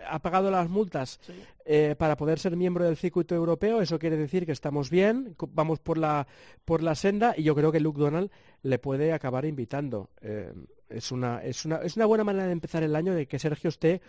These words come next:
Speaker 1: con ganas de volver a la que es su competición, desde luego.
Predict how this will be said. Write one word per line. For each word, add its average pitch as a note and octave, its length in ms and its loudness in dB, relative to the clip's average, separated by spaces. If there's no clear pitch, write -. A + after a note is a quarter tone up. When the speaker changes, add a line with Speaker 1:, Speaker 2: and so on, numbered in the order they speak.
Speaker 1:
con C#3 160 -2
ganas C#3 240 -2
de D3+ 60 -2
volver C#3 340 -2
a C3+ 80 -4
la A#2+ 100 -4
que C#3 100 -6
es B2+ 60 -4
su - 100 -6
competición, A#2 560 -6
desde G2+ 200 -10
luego. G#2 240 -10